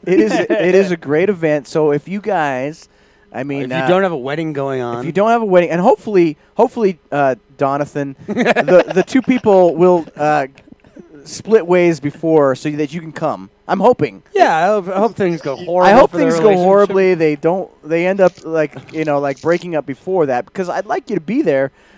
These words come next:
Speaker 1: because this year's gonna be bigger than ever. In fact,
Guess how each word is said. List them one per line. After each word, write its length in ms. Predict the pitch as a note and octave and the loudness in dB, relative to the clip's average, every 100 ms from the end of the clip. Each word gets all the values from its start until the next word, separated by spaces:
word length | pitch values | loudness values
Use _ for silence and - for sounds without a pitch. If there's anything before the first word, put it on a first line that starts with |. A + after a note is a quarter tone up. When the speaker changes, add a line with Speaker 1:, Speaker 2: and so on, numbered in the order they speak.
| _ _ | _ _
Speaker 1:
because 260 | C#3+ E3 D3+ | -8 -8 -6
this 220 | C#4+ - | -6 -4
year's 160 | G3+ E3 | -6 -4
gonna 140 | F3 | -2
be 80 | D3 | -2
bigger 280 | D#3 E3+ D#3+ | -2 -2 -2
than 140 | C3+ | -4
ever. 180 | F3 D#3+ | -4 -4
In 80 | C3 | -4
fact, 360 | C#3+ C#3 _ | -8 -8 _